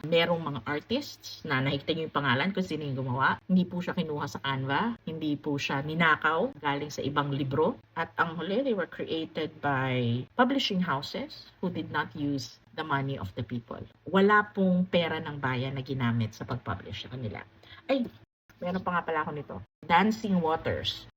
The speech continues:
Ito po ay ang storya ng buhay ni Leni Robredo. As in,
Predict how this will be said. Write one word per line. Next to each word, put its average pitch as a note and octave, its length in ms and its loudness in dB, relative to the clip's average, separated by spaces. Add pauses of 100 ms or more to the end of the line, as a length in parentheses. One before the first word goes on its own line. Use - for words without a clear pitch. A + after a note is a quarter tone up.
(160)
Ito A#3 160 8
po D4 320 4
ay F#3+ 400 6
ang D#3+ 320 4
storya F#3+ 640 8
ng D3 320 0
buhay C#3+ 400 2
ni C#3 160 0
Leni B2 400 4
Robredo. A2+ 640 0 (320)
As F#3+ 100 -2
in, G3+ 220 6